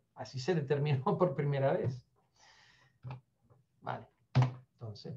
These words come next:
test respiratorio. Aquí el test respiratorio también se está aplicando por todas la-, las cervicales.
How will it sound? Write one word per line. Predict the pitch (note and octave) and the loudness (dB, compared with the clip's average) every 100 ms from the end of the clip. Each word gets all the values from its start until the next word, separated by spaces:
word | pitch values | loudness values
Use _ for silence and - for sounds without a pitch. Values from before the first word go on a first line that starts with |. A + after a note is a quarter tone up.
| - | 2
test | D3+ C3+ | 4 4
respiratorio. | C#3 C3 D3+ D#3 G#3+ F#3 | 2 2 4 8 10 8
Aquí | E3 | 8
el | G3+ G3 | 8 10
test | G#3+ A3+ | 8 8
respiratorio | G3+ G3 A3+ A3 G#3+ A3 | 4 6 6 12 12 12
también | G#3 F3 G3 - E3+ | 10 6 4 0 -8
se | - | -4
está | C#3+ B2+ E3+ | -2 6 6
aplicando | E3+ F3+ F3 E3 E3+ G#3+ - | 8 6 8 8 10 8 8
por | D3+ C#3+ B2+ | 4 4 4
todas | D3+ D3+ F3+ | 6 6 8
la-, | F#3 C3+ | 6 6
las | C3+ B2+ | 2 -2
cervicales. | C3+ C#3 A3 F#3 C3 | 0 6 8 8 6